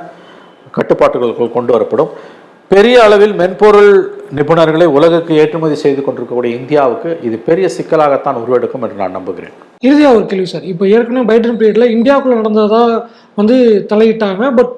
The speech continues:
Speaker 2: ட்ரம்ப் அதெல்லாம் தலையிட மாட்டேன்ட்டார். But பன்னூன் கேஸ், அந்த மாதிரியான விஷயங்கள்ல அமெரிக்காக்குள்ள இந்தியன், ஆ, அமைப்புகள் செயல்பட்டுச்சு அப்படிங்கிற விஷயத்து இருக்கும்போது, அவங்களுடைய சாவரனிட்டிக்காக இருக்கும்போது, அதை பைடன் கவர்மெண்ட் வந்து சீரியஸா பார்த்துச்சு,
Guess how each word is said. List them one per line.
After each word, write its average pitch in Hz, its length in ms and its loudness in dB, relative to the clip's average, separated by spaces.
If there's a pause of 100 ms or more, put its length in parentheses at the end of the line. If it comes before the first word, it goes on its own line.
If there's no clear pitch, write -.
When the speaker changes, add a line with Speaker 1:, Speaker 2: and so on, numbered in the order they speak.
(200)
Speaker 2:
ட்ரம்ப் 233 140 0
அதெல்லாம் 226 300 0
தலையிட 214 340 0
மாட்டேன்ட்டார். 180 440 -8
But 175 120 -6 (720)
பன்னூன் 302 300 2
கேஸ், - 500 0 (220)
அந்த 233 200 2
மாதிரியான 269 380 2
விஷயங்கள்ல 240 560 2
அமெரிக்காக்குள்ள 269 760 0
இந்தியன், 247 580 -2 (400)
ஆ, 220 240 2
அமைப்புகள் 240 360 2
செயல்பட்டுச்சு 226 540 0
அப்படிங்கிற 214 720 0
விஷயத்து 220 320 0
இருக்கும்போது, 185 720 -4 (360)
அவங்களுடைய 277 520 2
சாவரனிட்டிக்காக 247 920 0
இருக்கும்போது, 214 540 0
அதை 240 240 0
பைடன் 254 560 0
கவர்மெண்ட் 220 340 -2
வந்து 214 220 -6
சீரியஸா 226 380 -2
பார்த்துச்சு, 208 460 -2